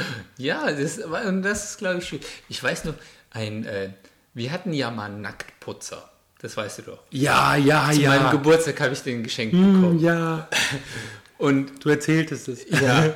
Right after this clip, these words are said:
Speaker 2: <laughs>
Speaker 1: Und bei dem war das so, der hatte auch ein Geromeo-Profil.
Speaker 2: Mhm.
Speaker 1: Und der meinte so, ja, das fände er aber so doof, weil da geht's ja nur um Sex.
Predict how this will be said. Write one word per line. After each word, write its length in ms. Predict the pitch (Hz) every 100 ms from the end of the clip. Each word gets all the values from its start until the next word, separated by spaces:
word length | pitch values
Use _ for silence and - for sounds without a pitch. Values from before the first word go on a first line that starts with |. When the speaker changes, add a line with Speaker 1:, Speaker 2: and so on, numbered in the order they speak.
| -
Speaker 2:
<laughs> 120 | -
Speaker 1:
Und 260 | - 147 156 - _ - _ _
bei 120 | 135
dem 300 | 120 294 330
war 160 | 190 120
das 160 | 123 -
so, 160 | 135
der 220 | 226 160
hatte 260 | 170 233 -
auch 160 | 156 -
ein 220 | 107 107
Geromeo-Profil. 1000 | 113 107 104 104 98 - 110 - 104 90 -
Speaker 2:
Mhm. 280 | 85 95 110 - - _
Speaker 1:
Und 180 | 143 120
der 100 | 123
meinte 420 | 127 190 202 165
so, 100 | 147
ja, 520 | 131 170 202 202 196 - _ _ _ _ _ _ -
das 180 | - 123
fände 320 | - 175 180
er 80 | 165
aber 180 | 131 131
so 120 | 120
doof, 400 | 113 135 160 196 -
weil 220 | 156 139 123
da 120 | 127
geht's 240 | 165 170
ja 100 | 147
nur 140 | 151 170
um 100 | 156
Sex. 600 | - 123 82 - -